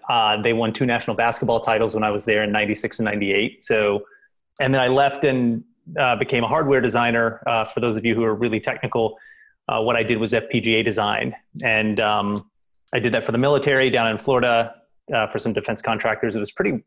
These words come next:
exciting work, actually. And while I was down there, I started a master's degree in computer science with a focus on A I.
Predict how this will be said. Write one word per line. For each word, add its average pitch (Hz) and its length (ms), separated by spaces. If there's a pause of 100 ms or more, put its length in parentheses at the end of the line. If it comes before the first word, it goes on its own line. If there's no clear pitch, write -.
(140)
exciting 135 520
work, 117 180
actually. 104 600 (440)
And 123 100
while 131 160
I 139 60
was 127 180
down 151 300
there, 127 440
I 120 360
started 127 400
a - 20
master's 117 380
degree 117 220
in 110 60
computer 110 300
science 123 360
with - 120
a - 40
focus - 300
on 107 140
A 104 100
I. 113 260